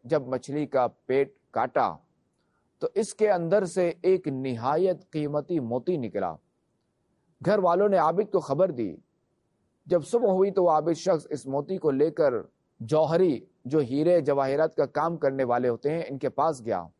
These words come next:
جب جوہری نے وہ موتی دیکھا تو حیران ہو کر کہنے لگا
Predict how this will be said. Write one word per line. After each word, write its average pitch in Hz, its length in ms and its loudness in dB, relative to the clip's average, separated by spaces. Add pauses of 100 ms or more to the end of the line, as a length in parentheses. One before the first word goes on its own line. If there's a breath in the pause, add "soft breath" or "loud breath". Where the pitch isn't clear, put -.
(720)
جب 185 260 0 (580)
جوہری 156 520 2
نے 202 220 2 (380)
وہ 165 140 0
موتی 165 360 0
دیکھا 151 320 0
تو 175 100 0
حیران 151 380 0
ہو 175 40 0
کر 156 160 0
کہنے 127 300 -4
لگا 139 380 0